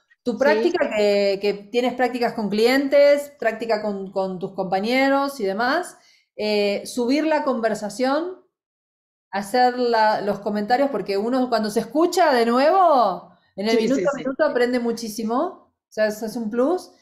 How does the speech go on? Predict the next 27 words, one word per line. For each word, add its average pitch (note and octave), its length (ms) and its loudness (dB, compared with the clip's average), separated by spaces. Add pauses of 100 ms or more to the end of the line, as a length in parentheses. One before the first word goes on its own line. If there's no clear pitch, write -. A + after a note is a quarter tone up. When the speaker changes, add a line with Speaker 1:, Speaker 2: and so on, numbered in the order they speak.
Speaker 2:
Sí. F3 80 -14
Speaker 1:
eh, G#3 400 -2
y A#3+ 140 -2
después C#4 300 0
acordar C#4 360 0
con C#4 140 0
el B3+ 80 0
mentor B3 320 0
a C#4 100 0
qué C4+ 160 0
hora C#4+ 240 2
te C4+ 80 -2
vas A#3+ 220 0
a B3+ 80 2
reunir C4+ 640 0 (320)
para G#3 240 2
trabajar. F3+ 680 0
Entonces, C4+ 380 -6
en C4+ 160 2
realidad, C4+ 600 2
por B3+ 180 2
mes, D4+ 560 -2 (560)
tienes A#3+ 440 0
así A#3 500 -2
en, A3 180 0
en G#3 300 -4
vivo C#4+ 600 2